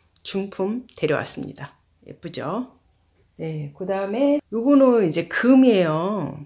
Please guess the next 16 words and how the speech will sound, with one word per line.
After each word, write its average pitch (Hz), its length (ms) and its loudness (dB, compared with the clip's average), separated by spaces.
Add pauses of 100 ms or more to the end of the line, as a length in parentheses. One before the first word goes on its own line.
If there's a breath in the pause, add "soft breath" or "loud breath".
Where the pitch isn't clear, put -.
(120)
금을 226 380 0
요즘에 175 520 0
자주 156 280 -6
사오는데, 170 1040 0 (680 loud breath)
음, 170 600 -4
제가 170 240 -2
요거 147 380 -2
앙팡금이거든요. 233 1400 2 (480)
요게 226 240 2
이, 156 300 -4 (140)
옛날에는, 185 800 2
예전에는 165 640 -2
굉장히 185 580 -2
가격이 151 460 -4
셌다고 240 420 0
합니다. 147 800 -2